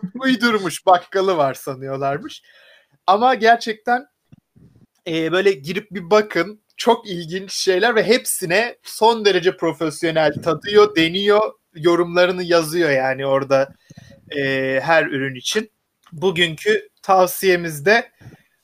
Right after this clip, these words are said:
Speaker 2: bu olsun. Yavaş yavaş bölümümüzün sonuna gelebiliriz. Tuğrul Bey, bölüm biterken, e, boş boşa dinleyenlerine ne söylemek istersiniz?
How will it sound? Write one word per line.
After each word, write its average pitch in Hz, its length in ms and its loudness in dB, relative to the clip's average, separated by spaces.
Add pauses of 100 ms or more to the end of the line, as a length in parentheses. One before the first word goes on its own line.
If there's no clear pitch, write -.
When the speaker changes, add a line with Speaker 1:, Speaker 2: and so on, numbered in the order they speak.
(240)
Speaker 2:
bu 185 200 4
olsun. 185 540 2 (1500)
Yavaş 185 580 2
yavaş 165 580 -4 (1120)
bölümümüzün 165 720 -4
sonuna 170 720 -2
gelebiliriz. 160 800 -4
Tuğrul 185 440 -4
Bey, 151 240 -2 (160)
bölüm 175 400 -2
biterken, 170 640 2 (680)
e, 147 60 0 (1200)
boş 156 520 -2
boşa 151 340 -2
dinleyenlerine 151 840 -2
ne 165 120 -2
söylemek 131 560 -6
istersiniz? - 960 -12